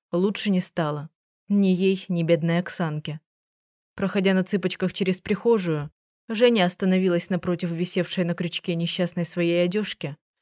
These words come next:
достала из шкафа плечики и заботливо повесила на них меховое сокровище. Женя свела вместе разрезанные края меха и подумала, что и в самом деле,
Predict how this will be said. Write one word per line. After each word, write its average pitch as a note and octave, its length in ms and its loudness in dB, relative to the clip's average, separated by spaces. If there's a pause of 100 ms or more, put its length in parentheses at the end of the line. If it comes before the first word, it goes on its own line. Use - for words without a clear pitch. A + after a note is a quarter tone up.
(220)
достала F#3 420 2
из F3+ 60 0
шкафа F#3 320 -2
плечики F#3 600 -2 (380)
и A3+ 80 -2
заботливо G#3+ 540 2
повесила F3 540 2
на E3 80 -2
них E3 240 -4
меховое F3+ 440 0
сокровище. E3 760 -4 (800)
Женя A3+ 300 2
свела G#3 280 2
вместе G3+ 340 0
разрезанные F#3+ 600 2
края G3 300 0
меха G3+ 420 -2 (360)
и C4+ 80 -6
подумала, B3 420 4
что - 160 0
и A#3+ 80 6
в A3+ 60 -2
самом G3 340 2
деле, G3 340 0